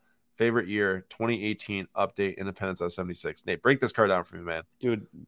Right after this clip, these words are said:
Speaker 2: if you wanna see the perfect card, <laughs> you're looking at it. We got a little color match going on. We got the stars and the stripes coming out the si-, well, I guess the stars, but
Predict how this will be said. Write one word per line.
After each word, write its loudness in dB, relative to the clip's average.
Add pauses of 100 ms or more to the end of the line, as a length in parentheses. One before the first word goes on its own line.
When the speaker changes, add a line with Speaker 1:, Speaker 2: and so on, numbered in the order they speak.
(680)
Speaker 2:
if -6
you 2
wanna 2
see 0
the 0
perfect 0
card, 6 (480)
<laughs> -20
you're 4
looking 6
at -8
it. -16 (580)
We 4
got 10
a 10
little 8
color 8
match 2
going 4
on. 4 (560)
We -2
got 8
the 0
stars 6
and -2
the -2
stripes 4
coming 0
out 2
the -4
si-, -6
well, 8
I 8
guess 4
the -12
stars, 2
but 0